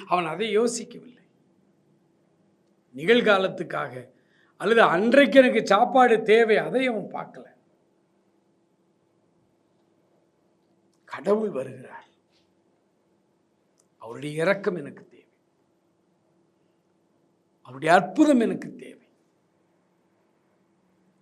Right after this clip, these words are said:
"ஆண்டவரே, எனக்கு இறங்கும்" என்று கதறுகிறான்.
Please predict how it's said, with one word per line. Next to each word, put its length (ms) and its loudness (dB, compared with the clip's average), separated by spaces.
"ஆண்டவரே, 600 -6
எனக்கு 320 -10
இறங்கும்" 400 -8
என்று 320 -18
கதறுகிறான். 420 -20